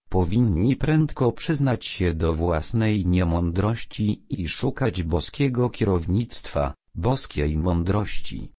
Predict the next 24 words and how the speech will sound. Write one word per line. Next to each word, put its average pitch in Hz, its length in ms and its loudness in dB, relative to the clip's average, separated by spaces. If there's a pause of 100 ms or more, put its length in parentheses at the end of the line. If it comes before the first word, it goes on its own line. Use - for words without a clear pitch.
(400)
"Jeśli 110 480 0
komu 120 460 0
z 76 120 -4
was 78 280 0
schodzi - 380 0
na 87 220 0
mądrości, 98 920 -2 (240)
niech 101 320 2
prosi 110 560 -2
u 104 120 2
Boga, 85 500 0 (220)
który 87 340 0
ją 71 280 0
szczerze 92 500 0
wszystkim 135 760 2
daje, 87 520 0 (240)
a 87 180 0
nie 78 220 0
wymawia". 73 720 -2 (180)
Jakuba, 95 540 2
rozdział 101 580 0
pierwszy, 139 640 -2
werset 117 580 -2
piąty. 82 600 -2